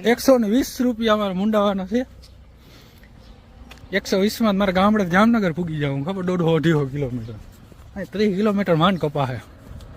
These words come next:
આ છે કોંગ્રેસનો રાહુલ ગાંધી, અને મત આપજો ખાસ કરીને. And જો આ એક ટ્રક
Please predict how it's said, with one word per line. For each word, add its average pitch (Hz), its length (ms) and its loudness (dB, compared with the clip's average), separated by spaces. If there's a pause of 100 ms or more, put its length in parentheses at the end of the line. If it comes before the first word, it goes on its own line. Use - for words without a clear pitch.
(2000)
આ 190 100 4
છે 220 80 0 (100)
કોંગ્રેસનો 220 500 4
રાહુલ 214 280 0
ગાંધી, 226 320 2 (320)
અને 185 140 -4
મત 202 300 0
આપજો 220 280 4 (840)
ખાસ 208 220 -4 (100)
કરીને. 214 340 -2 (3750)
And 175 580 -2 (3250)
જો 208 100 6 (220)
આ 202 140 2
એક 208 140 -4
ટ્રક 226 220 0